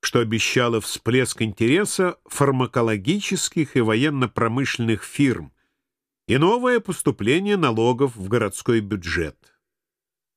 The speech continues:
Я искренне надеялся, что мой вынужденный опыт актерской игры в гейском амплуа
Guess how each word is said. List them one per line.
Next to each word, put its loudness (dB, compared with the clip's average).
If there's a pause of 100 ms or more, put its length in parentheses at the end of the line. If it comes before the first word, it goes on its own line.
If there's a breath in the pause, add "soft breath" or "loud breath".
(240)
Я 4
искренне 0
надеялся, 0
что -4
мой 2
вынужденный 0
опыт 0
актерской -2
игры 0
в -16
гейском -2
амплуа -2